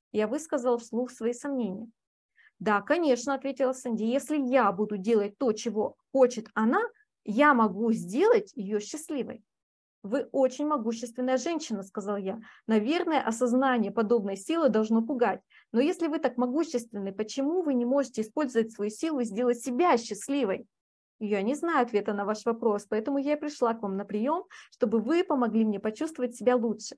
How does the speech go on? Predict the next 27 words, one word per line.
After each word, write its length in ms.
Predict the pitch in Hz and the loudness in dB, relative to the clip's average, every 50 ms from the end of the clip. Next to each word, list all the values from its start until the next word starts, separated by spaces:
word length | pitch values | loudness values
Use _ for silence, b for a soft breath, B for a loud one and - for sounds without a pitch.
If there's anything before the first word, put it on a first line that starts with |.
| _ _ - | _ _ 0
«О, 200 | 269 277 262 - | 2 4 4 4
понятно. 640 | 247 - 240 269 302 320 320 269 233 - 196 - - B B B B B B - | 4 2 0 2 2 2 2 2 0 0 -8 -12 -12 B B B B B B -2
То, 100 | 320 339 | -2 -2
что 160 | 330 - 339 | 0 -2 -2
вы 100 | 311 330 | -2 0
можете 360 | 320 320 330 311 311 320 302 | 0 0 0 0 0 -2 -4
сделать 380 | 285 254 254 302 294 247 226 226 | -4 -2 0 2 2 2 2 0
свою 160 | 233 220 233 240 | -2 -2 0 2
мать 200 | 254 247 226 233 | 2 2 0 0
счастливой, 420 | - 226 226 - 302 370 370 262 | -4 -6 -2 2 4 6 6 6
заставляет 600 | 202 214 233 226 226 233 220 254 311 320 294 302 - | 4 4 0 -2 0 0 2 4 4 4 4 2 0
вас 120 | 202 214 - | -4 -4 -2
чувствовать 460 | - 359 330 - - 294 294 294 - | -2 -4 -4 0 0 0 0 0 0
себя 180 | - 254 311 | -2 -2 0
плохо. 500 | 311 320 339 330 320 247 - - - - - _ _ _ _ _ _ _ b b b | 0 0 2 6 6 6 6 4 -4 -6 -10 _ _ _ _ _ _ _ b b b
Потом 300 | - 262 262 - 427 392 | 4 4 6 6 6 6
вы 100 | 381 262 | 6 4
приходите 460 | 226 269 262 - 349 359 349 349 - | 4 4 2 4 4 4 4 4 2
ко 140 | 381 - 392 370 | 2 2 4 4
мне, 320 | 311 254 233 226 214 - | 6 6 6 6 4 2
и 140 | - - 226 | 2 2 4
я 180 | 220 240 240 | 6 6 6
помогаю 540 | 240 277 330 330 339 269 220 233 240 247 254 | 6 6 4 4 4 4 6 6 6 6 6
вам 160 | 240 277 269 | 4 4 2
почувствовать 520 | 254 247 233 233 220 214 - - 208 226 226 | 2 -2 -2 -2 -4 -6 -2 0 0 0 0
себя 220 | - 247 247 320 349 | 0 0 2 4 6
лучше. 500 | 349 392 370 - - - - - - | 8 8 8 8 6 0 -6 -6 -8